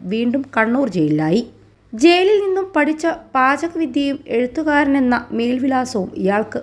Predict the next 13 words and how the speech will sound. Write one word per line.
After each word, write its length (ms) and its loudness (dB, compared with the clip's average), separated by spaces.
വെളിച്ചം 380 -2
പകർന്നില്ല. 420 0
മുപ്പത്തിനാല് 680 2
വർഷം 300 -2
നീണ്ട 240 2
ജയിൽവാസത്തിനു 720 -2
ശേഷം 280 -4
മാനസാന്തരപ്പെട്ട് 920 2
എട്ടു 280 -8
മാസം 260 -2
മുൻപ് 220 0
പുറത്തിറങ്ങിയ 540 -2
ഈ 20 -4